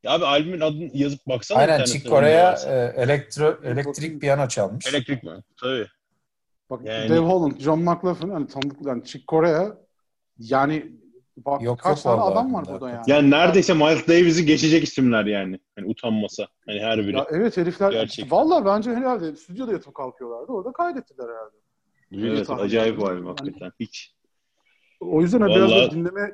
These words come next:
Speaker 3: ürktüğüm albümlerden biri yani. Dinleyince böyle hani anlayamayıp, "Ama yani" falan <laughs> diye hani olduğum şarkılar falan var.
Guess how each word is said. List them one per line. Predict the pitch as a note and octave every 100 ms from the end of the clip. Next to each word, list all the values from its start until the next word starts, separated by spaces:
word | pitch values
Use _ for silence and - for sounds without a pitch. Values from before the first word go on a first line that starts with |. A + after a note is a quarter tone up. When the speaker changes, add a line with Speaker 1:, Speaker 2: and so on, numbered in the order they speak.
| -
Speaker 3:
ürktüğüm | E3+ F3+ G#3
albümlerden | G3 F3+ F#3 F#3+ G3 G#3
biri | G3
yani. | F#3 C#3
Dinleyince | D3+ E3 G3+ F#3+
böyle | E3+ F3+
hani | F#3 F#3+
anlayamayıp, | C#3+ D3 D#3+ F#3 F3+ D3+ -
"Ama | C#3+ F3+
yani" | D#3 C#3+ D#3 D#3 _ _
falan | C#3 D#3 D#3+ - -
<laughs> | F3 F3+
diye | A3 -
hani | G3+
olduğum | F#3 E3+ E3 D3 F3+
şarkılar | - C#3+ C#3 D#3+ D#3+
falan | D3+ - C#3
var. | C3+